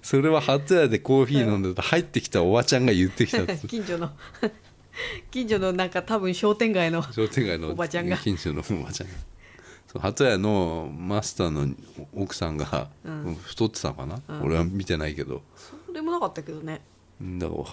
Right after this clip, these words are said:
Speaker 1: ば-、ダイエットメニューを教えに来たんだよね。
Speaker 2: <laughs> そうそうそう。
Speaker 1: うん。あ、な-、それは、だから、アイスコーヒーではない。
Speaker 2: うん。
Speaker 1: バターコーヒーね。
Speaker 2: そうそうそうそう。
Speaker 1: うん。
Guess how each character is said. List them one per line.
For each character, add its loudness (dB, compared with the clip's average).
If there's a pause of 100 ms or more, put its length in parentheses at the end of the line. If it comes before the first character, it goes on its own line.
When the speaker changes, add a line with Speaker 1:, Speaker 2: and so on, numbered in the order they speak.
Speaker 1:
ば-、 2
ダ 4
イ 6
エ 6
ッ 0
ト 4
メ 6
ニ 4
ュ 2
ー 2
を 2
教 2
え 2
に 0
来 -6
た 2
ん 2
だ -4
よ -6
ね。 2
Speaker 2:
<laughs> -2
そ 2
う -2
そ -10
う -20 (100)
そ -6
う。 -4 (1300)
Speaker 1:
う -6
ん。 -2
あ、 -2
な-、 0 (160)
そ -2
れ 4
は、 2 (300)
だ -4
か -6 (220)
ら、 -4
ア 2
イ 2
ス -10
コ 2
ー 2
ヒ 2
ー 0
で 0
は 0
な -4
い。 -6 (360)
Speaker 2:
う -10
ん。 -12 (580)
Speaker 1:
バ 0
タ -2
ー 0
コ 2
ー 4
ヒ -2
ー -8
ね。 -10
Speaker 2:
そ -6
う -8
そ -12
う -12
そ -16
う -14
そ -8
う。 -6
Speaker 1:
う -4
ん。 -4